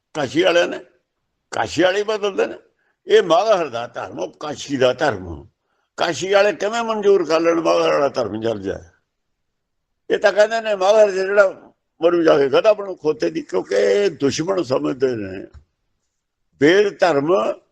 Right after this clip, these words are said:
ਨੂੰ ਆਪਣਾ ਦੁਸ਼ਮਣ ਸਮਝਦੇ ਨੇ। ਵੀ ਜੇ ਵੇਦ ਧਰਮ ਆ ਗਿਆ, ਮੂਰਤੀ ਪੂਜਾ ਹੈ ਨਹੀਂ। ਸਾਡਾ ਵਾਲਾ ਸਿਮਰਤ ਸ਼ਾਸਤਰ ਵੈਲਿਊ ਖਤਮ, ਰਿਸ਼ੀ ਮੁਨੀਆਂ ਦੀ ਵੈਲਿਊ ਖਤਮ।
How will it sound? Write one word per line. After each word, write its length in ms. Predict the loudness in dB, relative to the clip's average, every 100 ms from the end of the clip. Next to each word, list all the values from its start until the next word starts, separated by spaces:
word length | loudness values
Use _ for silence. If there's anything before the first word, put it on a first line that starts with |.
| _ _ _ _ _
ਨੂੰ 180 | -6 -4
ਆਪਣਾ 420 | -6 -2 0 0
ਦੁਸ਼ਮਣ 560 | 0 -2 -2 -2 -4 -4
ਸਮਝਦੇ 520 | -6 -6 -6 -4 -4
ਨੇ। 260 | -4 -8 -10
ਵੀ 180 | -10 -10
ਜੇ 400 | -2 0 2 2
ਵੇਦ 340 | 0 0 0
ਧਰਮ 300 | 0 0 0
ਆ 180 | 0 0
ਗਿਆ, 240 | 2 2
ਮੂਰਤੀ 440 | 2 0 0 0 2
ਪੂਜਾ 380 | 2 4 4
ਹੈ 180 | 4 0
ਨਹੀਂ। 180 | -2 -8 -10 _ _ _ _ _ _
ਸਾਡਾ 360 | -4 -2 0 2
ਵਾਲਾ 140 | 2
ਸਿਮਰਤ 400 | 0 -2 -2 -6
ਸ਼ਾਸਤਰ 720 | -2 0 2 2 2 0 -6 0
ਵੈਲਿਊ 380 | 2 2 -2 2
ਖਤਮ, 440 | 0 2 -2 -4 _ _ _ _ _ _ _ _ _ -4
ਰਿਸ਼ੀ 300 | -2 0 -2
ਮੁਨੀਆਂ 380 | -2 -2 0 0
ਦੀ 140 | 2
ਵੈਲਿਊ 400 | 2 2 0 -4
ਖਤਮ। 420 | -2 -2 -2 -6